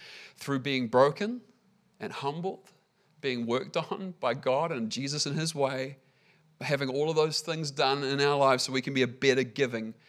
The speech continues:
into the world, a better and more fruitful person. Secondly,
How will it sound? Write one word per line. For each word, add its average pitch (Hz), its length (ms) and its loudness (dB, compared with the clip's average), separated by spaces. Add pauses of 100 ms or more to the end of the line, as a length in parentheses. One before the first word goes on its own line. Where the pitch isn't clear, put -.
(120)
into 123 220 -8
the 113 100 -4
world, 107 300 -8
a 113 60 -4
better 123 360 2
and 120 80 0
more 120 140 0
fruitful 113 400 -8
person. 120 500 -8 (1400)
Secondly, 190 580 4